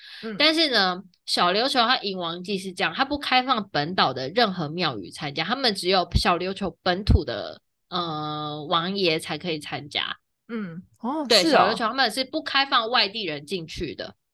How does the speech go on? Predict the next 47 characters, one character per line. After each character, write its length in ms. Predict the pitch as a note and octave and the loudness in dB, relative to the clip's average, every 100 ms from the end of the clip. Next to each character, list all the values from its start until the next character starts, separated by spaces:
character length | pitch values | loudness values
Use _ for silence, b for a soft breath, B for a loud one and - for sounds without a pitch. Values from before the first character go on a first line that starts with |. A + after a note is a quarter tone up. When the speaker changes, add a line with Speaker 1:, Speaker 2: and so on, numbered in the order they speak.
| _ - | _ -2
Speaker 2:
不 100 | A#3 | 2
是 140 | D4+ | 2
因 160 | C4+ C#4+ | 2 2
为 220 | C#4 A#3 | 2 2
疫 180 | C4 B3 | 0 -6
情 320 | - D#3+ D3+ | -6 -8 -8
哦， 100 | D3+ | -4
他 100 | G#3+ | -4
们 80 | B3 | -2
就 140 | A3+ | -4
是 100 | A#3+ | -4
只 260 | B3 F3+ B2+ - | -8 -10 -12 -6
开 180 | G3 | -6
放 220 | F#3+ G3+ F#3+ | -2 -2 -2
他 60 | |
们 160 | G3 E3+ | -4 -6
自 120 | G3+ | -8
己 320 | F#3 B2 F#2+ - | -8 -10 -10 -2
岛 200 | C#3 C#3+ | -2 0
上 240 | G3+ F3 | -2 -2
的 120 | D#3 | -4
人 340 | A#2+ G2 F2+ F#3 _ _ | -6 -8 -12 -18 _ _
来 200 | E3+ D3+ | -4 -4
做 240 | D3+ F#3+ | -2 -2
这 120 | D#3+ D#3 | -2 -4
个 100 | D3 | -6
活 260 | C#3 F#2+ | -8 -10
动 240 | - - G3 | -8 -8 -8
这 60 | - | -12
样 180 | - F#3+ | -12 -16
子， 160 | - | -14
所 160 | - G#3 | -2 0
以 60 | |
就 100 | G3 | 0
是 120 | A3 A3 | -2 -2
本 300 | - E3+ G#3 | 0 0 -2
土 240 | - E3 | -4 -2
的 160 | D3+ C3 | -2 -4
庙 340 | F#3+ G#3 D3 | 0 0 0
宇 100 | A2 | -6
是 140 | - E3 | -10 -8
不 140 | G3 | -6
能 180 | F3+ C3+ | -6 -10
参 260 | - C#3+ C#3+ | -12 -14 -12
加 220 | E2 - | -14 -14
的。 100 | |
Speaker 1:
嗯。 80 | - | -18